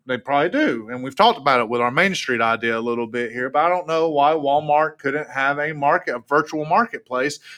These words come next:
to where it's an easier, um, level of entry to the five million dollar merchant, as opposed to, I know, Amer-, you know, Forever twenty-one's a,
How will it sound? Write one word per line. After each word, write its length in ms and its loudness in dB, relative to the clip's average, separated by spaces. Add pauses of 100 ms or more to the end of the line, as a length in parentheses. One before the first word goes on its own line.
to 100 -4
where 220 6
it's 120 -4
an 160 -14
easier, 960 2 (440)
um, 340 0
level 560 2
of 320 0
entry 460 -4
to 160 -4
the 100 -6
five 340 4
million 240 -2
dollar 280 2
merchant, 380 -4
as 140 -8
opposed 340 -4
to, 100 -6
I 100 -6
know, 240 -6
Amer-, 280 -8
you 120 -8
know, 100 -10
Forever 320 -4
twenty-one's 500 -8
a, 180 -8